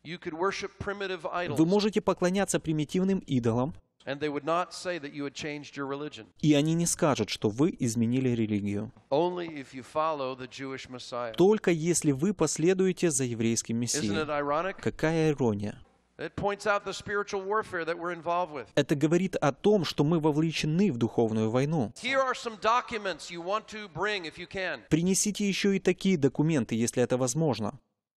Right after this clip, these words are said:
Speaker 1: The most important is a letter from a rabbi.
Speaker 2: Самый важный —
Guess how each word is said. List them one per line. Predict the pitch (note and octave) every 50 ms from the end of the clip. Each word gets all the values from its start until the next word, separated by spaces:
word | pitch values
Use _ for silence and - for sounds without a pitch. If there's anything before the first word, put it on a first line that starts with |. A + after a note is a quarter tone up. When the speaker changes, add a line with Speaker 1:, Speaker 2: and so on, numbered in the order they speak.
| _ _ -
Speaker 1:
The | D3 D#3+
most | F3 F#3+ G#3 G#3 - - G3
important | F#3+ - - G3 G#3+ A3+ A3 G#3 G#3+ G#3
is | G3+ F3 D#3
a | F3+
letter | E3+ F3 F#3+ G#3 G#3+ G#3 F#3
from | - - F3+ E3+ E3+
a | E3+
rabbi. | F3 F3+ F3+ F#3+ F#3+ F3 E3 C#3 B2 A2+ G#2
Speaker 2:
Самый | - - - D#3 D#3+ F3 F#3+ G3 F3+
важный — | D#3+ E3+ D#3+ D3 A#2+ - A#2+ G#2